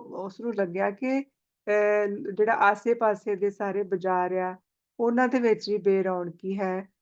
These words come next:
ਪਰ ਇੱਕੋ ਹੀ ਜਗ੍ਹਾ ਹੈ ਜਿੱਥੇ ਕਿ ਹਾਲੇ ਵੀ ਰੋਜ਼ ਵਾਂਗ ਪਾਠ ਹੋ ਰਿਹਾ ਹੈ, ਕੀਰਤਨ ਹੋ ਰਿਹਾ ਹੈ,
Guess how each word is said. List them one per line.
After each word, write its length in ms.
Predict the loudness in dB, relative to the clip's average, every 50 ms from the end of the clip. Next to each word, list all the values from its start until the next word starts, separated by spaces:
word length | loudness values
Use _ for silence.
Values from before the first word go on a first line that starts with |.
| _ _
ਪਰ 100 | 4 4 4
ਇੱਕੋ 380 | 4 2 -2 -6 0 2 2
ਹੀ 80 | 2 4
ਜਗ੍ਹਾ 360 | 4 2 2 4 4 4 4
ਹੈ 140 | 4 2 -2
ਜਿੱਥੇ 400 | 0 -2 -4 -6 -4 -2 -2 -2
ਕਿ 180 | -2 -2 -4 0
ਹਾਲੇ 360 | 4 4 4 4 4 2 2
ਵੀ 140 | 2 0 0
ਰੋਜ਼ 420 | 2 2 2 2 0 0 -4 -8 -6 -4
ਵਾਂਗ 340 | -2 -2 -2 -4 -4 -6 -8 -8 -8 -10 _ _ _ _ _ _ _
ਪਾਠ 400 | 2 4 6 6 6 4 2 -2 -2
ਹੋ 200 | 0 0 0 2
ਰਿਹਾ 220 | 2 0 0 -2
ਹੈ, 220 | -2 -2 -4 -4
ਕੀਰਤਨ 500 | -4 -6 -4 -4 -4 -4 -4 -6 -6 -6
ਹੋ 240 | -4 -6 -6 -6 -4
ਰਿਹਾ 200 | -2 -2 -4 -4
ਹੈ, 280 | -4 -4 -6 -6 -6